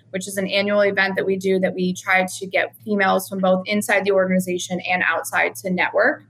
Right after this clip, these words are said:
Um, we bring in a, a panel of speakers and try to focus on what are kind of relevant topics, right? So,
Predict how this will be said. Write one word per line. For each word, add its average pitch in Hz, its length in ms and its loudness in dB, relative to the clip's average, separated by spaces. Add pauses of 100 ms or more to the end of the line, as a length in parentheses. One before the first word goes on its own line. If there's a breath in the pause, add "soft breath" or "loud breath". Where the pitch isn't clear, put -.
(400 loud breath)
Um, 185 300 2
we 190 80 4
bring 190 240 2
in 185 80 4
a, 180 160 4 (100)
a 180 120 -2 (100)
panel 208 320 4
of 196 80 -2
speakers 190 800 0 (360 loud breath)
and 226 100 0
try 262 140 2
to 262 140 2
focus 233 520 0
on 196 480 4
what 196 180 4
are 185 140 2
kind 214 180 2
of 180 80 0
relevant 190 480 2
topics, 175 460 -2
right? 180 220 0
So, 185 240 2